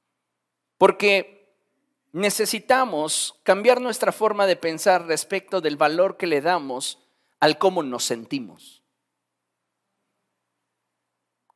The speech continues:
y a la forma en la cual digerimos el entorno que enfrentamos.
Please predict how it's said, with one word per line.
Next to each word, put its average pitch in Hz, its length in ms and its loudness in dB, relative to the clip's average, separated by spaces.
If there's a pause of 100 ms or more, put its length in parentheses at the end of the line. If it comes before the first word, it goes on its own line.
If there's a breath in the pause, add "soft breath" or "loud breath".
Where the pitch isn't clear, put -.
(180)
y 135 100 2
a 143 40 6
la 151 120 4
forma 185 280 0
en 175 100 -2
la 151 140 0
cual 175 260 2
digerimos 160 600 -4
el 143 100 -2
entorno 135 520 -4
que 127 100 -10
enfrentamos. 127 880 -14